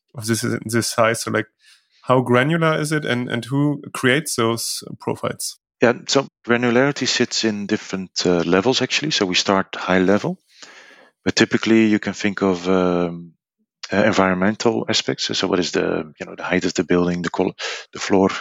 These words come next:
Speaker 2: quality, uh, aisle width, uh, those kind of things. Then we look at the, uh, the process, to your point, eh? So are we moving pallets? Are we picking items? Are we, you know, what are we doing?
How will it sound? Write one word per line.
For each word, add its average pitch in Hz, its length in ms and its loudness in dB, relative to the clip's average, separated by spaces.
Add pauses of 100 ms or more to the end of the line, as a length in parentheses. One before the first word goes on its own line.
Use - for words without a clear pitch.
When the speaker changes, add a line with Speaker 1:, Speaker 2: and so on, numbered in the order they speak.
(120)
Speaker 2:
quality, 95 600 2 (640)
uh, 92 160 0
aisle 101 340 4
width, - 500 -2 (120)
uh, 90 120 0
those 101 180 4
kind 117 180 0
of 113 80 -2
things. - 340 -6 (800)
Then 101 380 4
we 98 100 4
look 95 240 2
at - 340 0
the, 90 520 0
uh, 82 320 -12
the 92 80 -8
process, - 480 2
to 120 100 -2
your 113 120 0
point, 123 300 -4
eh? 107 80 -2
So 90 400 -4 (380)
are 92 120 2
we 90 140 2
moving 87 320 -4
pallets? 104 380 2
Are 90 80 0
we 87 120 -2
picking 85 360 -8
items? 95 520 -2
Are 82 160 -6
we, 85 280 -8 (260)
you - 60 -14
know, 78 140 -12
what 92 220 0
are 90 60 2
we 85 100 0
doing? 101 260 -2